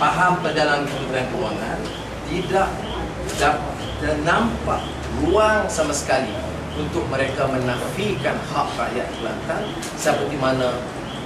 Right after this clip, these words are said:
yang ditentukan dalam undang-undang.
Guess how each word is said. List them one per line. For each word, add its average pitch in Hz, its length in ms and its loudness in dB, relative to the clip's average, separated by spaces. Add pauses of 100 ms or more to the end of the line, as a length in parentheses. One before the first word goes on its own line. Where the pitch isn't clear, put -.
(360)
yang - 160 2
ditentukan - 640 -4
dalam - 240 -2 (480)
undang-undang. 117 540 0